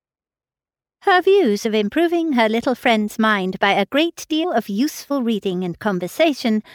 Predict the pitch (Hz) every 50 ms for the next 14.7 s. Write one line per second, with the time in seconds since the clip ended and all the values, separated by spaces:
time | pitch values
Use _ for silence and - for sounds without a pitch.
0 | - - _ - 415 427 - 523 539 523 - 427 320 262 - 330 339 277 - -
1 | - - - - 226 214 180 151 165 220 - - 277 247 208 202 196 190 - 220
2 | 208 208 - - - 175 175 190 - - 160 156 143 147 - - - - - -
3 | 240 175 - _ _ - 160 156 165 165 - - _ _ _ _ _ _ - 359
4 | 330 320 311 294 262 - - 302 285 285 269 254 - 254 220 196 - - 226 220
5 | 214 214 - 202 196 196 196 196 185 170 170 170 165 170 - - 202 202 214 226
6 | 214 185 170 156 175 220 - _ _ _ _ _ _ _ _ _ _ _ - -
7 | 240 226 - - 240 214 - 269 277 277 233 - - - - 254 254 233 - -
8 | 156 165 160 - - 208 - - - 330 277 190 156 - _ - - - _ -
9 | - 175 160 156 - 170 160 - - - 254 240 208 180 165 170 165 - _ _
10 | _ _ _ _ - - 349 359 - - - - - 269 247 233 - 220 202 214
11 | 220 226 - 262 220 208 208 - - - 226 214 208 202 214 214 208 - 214 202
12 | 202 208 208 - - 240 208 196 196 202 202 196 196 214 208 190 - 185 190 190
13 | 185 185 220 220 202 185 180 - 220 185 - - 240 208 190 185 175 165 - -
14 | - - - 349 294 - - - - 214 185 180 175 175